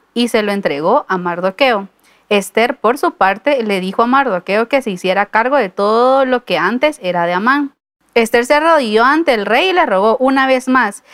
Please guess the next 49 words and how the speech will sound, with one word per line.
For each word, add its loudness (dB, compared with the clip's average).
que 2
hiciera 2
algo 0
para 2
impedir 0
que -2
se 0
llevara 2
a 0
cabo 2
el 0
plan 0
que 4
Amán 2
había 2
puesto -2
en 0
contra -2
de -2
los -6
judíos. 0
El 0
rey 0
le -4
señaló -2
con -2
el -4
cetro 0
de 0
oro 2
y 2
entonces 0
ella 2
se -4
puso -2
de 2
pie 2
y -2
le 0
dijo, -2
'Si 0
a 2
su -2
majestad 0
le 0
parece 0
bien 0
y -4
justo, 0